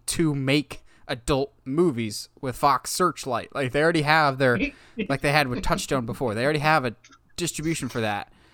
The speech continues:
Speaker 1: Universal doesn't make necessarily, like, specifically for adult movies or specifically for a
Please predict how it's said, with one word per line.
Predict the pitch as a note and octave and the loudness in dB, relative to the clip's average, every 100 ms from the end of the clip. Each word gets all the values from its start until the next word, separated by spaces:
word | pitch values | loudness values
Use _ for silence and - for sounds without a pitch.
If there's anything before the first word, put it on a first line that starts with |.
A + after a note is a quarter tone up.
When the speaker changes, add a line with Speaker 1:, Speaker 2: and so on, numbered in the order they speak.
| _ _ | _ _
Speaker 1:
Universal | E3+ A#3 A3+ G#3+ G3 D3 | 0 4 4 4 0 0
doesn't | D#3+ D#3 E3+ | -2 -2 -4
make | D3 D3 - | -2 -2 -2
necessarily, | D3 C#3 D3 D3+ B2+ A#2 | -4 -4 -4 -4 -2 -2
like, | A2 G#2+ _ _ _ _ _ _ | -4 -8 _ _ _ _ _ _
specifically | - - D3 E3 D3+ C#3+ | -20 -12 -6 -6 -6 -6
for | D3+ | -4
adult | C3 C#3+ D#3 | 0 2 2
movies | E3 E3+ F#3 F3+ | -2 0 0 -2
or | - B2 | -4 -6
specifically | - C#3+ - C#3 C3 | -6 -8 -8 -8 -8
for | B2+ | -6
a | A2 | -8